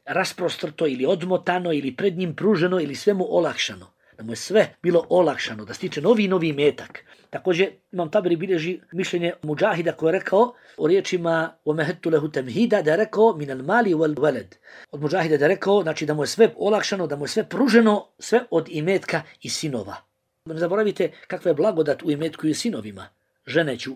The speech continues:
zaobići ovdje. Zašto kažem žene? Zato što Allah subhanahu wa ta'ala u suri Al Imran kaže, „Zuhine li nasi”, ljudima je uljepšano. „Zuhine li nasi hubbu šahavati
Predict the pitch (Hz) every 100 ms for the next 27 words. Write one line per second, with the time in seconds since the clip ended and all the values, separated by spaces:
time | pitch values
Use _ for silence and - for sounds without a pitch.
0 | - 135 151 143 127 135 196 175 160 -
1 | - - 156 151 165 151 143 202 139 147
2 | 127 165 165 135 - 135 147 180 160 131
3 | 175 160 - - 156 151 180 156 165 165
4 | 156 135 185 160 165 151 147 180 196 -
5 | 269 - - 156 175 165 156 156 208 170
6 | - 139 127 120 - - 220 220 196 185
7 | 185 233 - - - 269 165 170 175 139
8 | 160 226 - 170